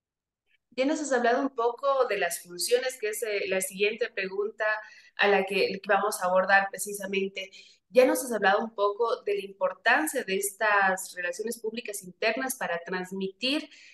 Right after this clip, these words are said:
la marca, transmitir la identidad, pero ¿qué funciones específicas le hemos asignado a las relaciones públicas internas en una organización y que sobre todo aporten al desarrollo de los objetivos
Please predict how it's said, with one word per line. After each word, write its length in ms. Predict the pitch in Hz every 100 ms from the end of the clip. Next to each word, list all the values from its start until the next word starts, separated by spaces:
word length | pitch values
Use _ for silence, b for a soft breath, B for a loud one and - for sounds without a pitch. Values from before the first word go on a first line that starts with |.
| -
la 300 | 208 196 196
marca, 500 | 196 214 240 247 240
transmitir 540 | 196 190 180 - 202
la 160 | 214 185
identidad, 680 | 180 170 170 175 175 180 - -
pero 160 | 233 240
¿qué 80 | - -
funciones 640 | 392 - 247 262 254 - b b b
específicas 1040 | 220 220 - 220 220 294 294 262 - 180 175 202
le 140 | 202
hemos 200 | 208 208
asignado 640 | 185 185 185 196 208 220 -
a 100 | 190
las 180 | 185 170
relaciones 440 | 180 175 202 214 -
públicas 440 | 226 240 226 196
internas 540 | 185 - 202 240 247 -
en 180 | 196 202
una 180 | 214 240
organización 640 | 233 196 185 175 220 285 -
y 80 |
que 100 | -
sobre 280 | 220 208 202 202
todo 240 | 285 320 B B B
aporten 640 | - 240 240 254 262 311 302
al 120 | 254
desarrollo 500 | 208 208 196 220 247
de 100 | 254
los 140 | 214 208
objetivos 640 | 190 190 - 233 254 302